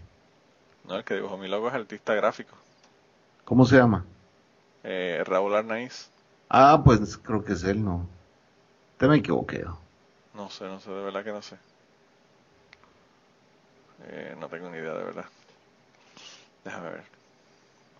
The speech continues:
Speaker 2: Pues pusiste algún tweet de donde estoy celebrando la vida de él, de no sé quién era. Pero yo dije, "Ah, este es el que escribió la canción de Cucubano".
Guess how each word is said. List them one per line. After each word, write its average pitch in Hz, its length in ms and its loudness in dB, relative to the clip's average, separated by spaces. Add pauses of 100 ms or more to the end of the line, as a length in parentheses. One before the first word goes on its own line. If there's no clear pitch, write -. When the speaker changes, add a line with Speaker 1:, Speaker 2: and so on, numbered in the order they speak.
(840)
Speaker 2:
Pues - 120 -2
pusiste 127 500 6
algún 120 500 6
tweet 143 200 8
de 120 220 8
donde 101 560 6
estoy 101 280 -4
celebrando 110 540 2
la 107 160 6
vida 101 300 4
de 85 300 6
él, 92 120 2
de 64 80 -4
no - 180 -6
sé - 140 -8
quién - 240 -12
era. - 300 -12 (920)
Pero 104 160 2
yo 107 60 10
dije, 117 180 8
"Ah, 127 120 10
este 135 240 4
es - 100 -2
el 147 160 2
que 98 220 2
escribió 95 420 2
la 98 100 6
canción 90 340 -2
de 95 80 0
Cucubano". 92 520 -2